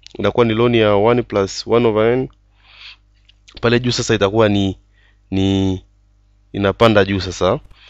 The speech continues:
Itakuwa ni n over x. Inakuwa ni n over x. Hii ndo, hii ndo,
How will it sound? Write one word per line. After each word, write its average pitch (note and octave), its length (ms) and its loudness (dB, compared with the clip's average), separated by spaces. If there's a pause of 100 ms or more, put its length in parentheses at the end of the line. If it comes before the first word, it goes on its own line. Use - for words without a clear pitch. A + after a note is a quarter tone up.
(320)
Itakuwa F#2+ 400 0
ni G2 300 0 (220)
n B2+ 240 4
over F#2+ 240 2
x. - 300 -4 (1400)
Inakuwa F#2+ 220 -2
ni G#2 80 0
n G#2+ 120 2
over F2+ 240 0
x. - 220 -8 (1600)
Hii G#2 120 -2
ndo, G2 300 2
hii A2 180 0
ndo, F#2 440 0